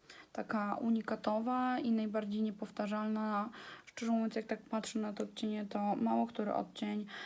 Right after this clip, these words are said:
e, znalazłabym jeszcze w swojej kolekcji w jakiejś innej palecie, także wow.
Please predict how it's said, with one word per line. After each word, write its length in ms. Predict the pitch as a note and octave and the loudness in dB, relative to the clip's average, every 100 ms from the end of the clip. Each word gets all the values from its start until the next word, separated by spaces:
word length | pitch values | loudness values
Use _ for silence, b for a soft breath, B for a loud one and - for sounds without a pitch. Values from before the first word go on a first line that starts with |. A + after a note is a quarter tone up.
| B B G#3+ | B B -2
e, 600 | G#3 G#3 G#3 G#3 G#3 G#3 | 0 0 2 2 2 2
znalazłabym 680 | G3+ G#3+ G#3+ G#3 G#3+ G#3 G#3 | 2 2 2 0 0 0 0
jeszcze 200 | G#3 - | -2 -6
w 40 | - | -10
swojej 260 | - G#3 | -6 -4
kolekcji 400 | G3+ G3+ G3+ - | 0 -2 -4 -4
w 20 | |
jakiejś 260 | G3+ G3+ - | -4 -2 -2
innej 240 | G#3+ G3+ | -2 -2
palecie, 360 | G3+ G#3 G#3+ G#3+ | -2 -2 -2 -4
także 280 | G#3 G3+ G3+ | -4 -2 -2
wow. 280 | G3 F#3+ | -2 -4